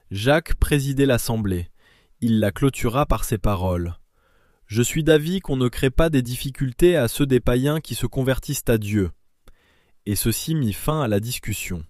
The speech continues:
Nous pouvons réfuter avec ce récit la doctrine soutenue par l'Église catholique romaine que Pierre était le chef de l'Église. Ceux qui ont prétendu, comme les papes, être les successeurs de l'apôtre n'ont aucun fondement scripturaire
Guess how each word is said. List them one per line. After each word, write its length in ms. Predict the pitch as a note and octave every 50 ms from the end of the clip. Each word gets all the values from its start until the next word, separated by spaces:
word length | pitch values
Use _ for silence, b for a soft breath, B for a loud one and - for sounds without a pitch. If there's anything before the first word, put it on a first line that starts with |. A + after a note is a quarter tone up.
| _ _ _ _ _ _ _ _ _ _ _ _ _ _ _ _ _ _ _
Nous 180 | A2+ A#2+ C3+ C3
pouvons 340 | - D#3+ D#3 D3+ E3 F3 D#3+
réfuter 600 | C3 D3+ E3+ E3+ - - E3+ - - F#3 F3+ D#3+
avec 260 | B2 G2+ G2+ G#2 -
ce 140 | - - A#2
récit 500 | G#2 A2 B2 A#2+ - - - F3+ G3 G#3 b b b b b b b
la 160 | G2 A2 A2+
doctrine 500 | A#2+ C#3+ D3 - - - - G3 F#3+ F#3+
soutenue 460 | - - - C#3+ - D3 C#3+ D#3+ F3+
par 180 | - - A2+ A2+
l'Église 360 | A2+ A#2 A#2 A#2+ C3 B2+ -
catholique 460 | - B2+ A#2 - A2+ A2 G#2+ G2+ -
romaine 580 | - - A#2+ A#2+ C3+ D#3 E3 F#3 F#3+ F3+ D#3+ - - -
que 120 | - C3
Pierre 340 | B2 - - - F3+ F3+ D3+
était 220 | C3+ A#2+ - C3+
le 100 | B2 A#2+
chef 340 | A2+ - - - D#3 C#3+ B2
de 80 | A2+ A#2
l'Église. 600 | G#2+ G#2+ G2+ G2 G2+ F#2+ F#2 F#2 F2 E2+ F2 E2 - b b b b b b b b b
Ceux 240 | - - - C#3 C3
qui 220 | - - A#2 G#2+
ont 100 | G2+ G2
prétendu, 640 | - - A2 G#2 - A#2 B2 B2+ B2+ C#3+ D#3+ D#3+
comme 240 | - - G#2+ G2+ G#2
les 100 | G#2 G#2
papes, 380 | - - C3 C3+ C3 - - - - b b b b b b
être 320 | - A2+ A2+ - - -
les 100 | G#2 G2+
successeurs 580 | G2 - - - - - B2+ A2+ - C#3+ C3 A#2
de 100 | G#2 G2+
l'apôtre 640 | G2 G2 G2 - - D#3+ E3+ F3 - - - - b b b b b b
n'ont 240 | G#2+ A2+ C3 C3+ - - - -
aucun 380 | F3+ F#3 F#3 - - F3+ E3+
fondement 420 | - - D#3+ C#3 B2 B2 C3 B2+ B2
scripturaire 920 | - - - - F3 D3+ - - - C3 A2+ A#2 A#2 A#2+ C3 C#3 - -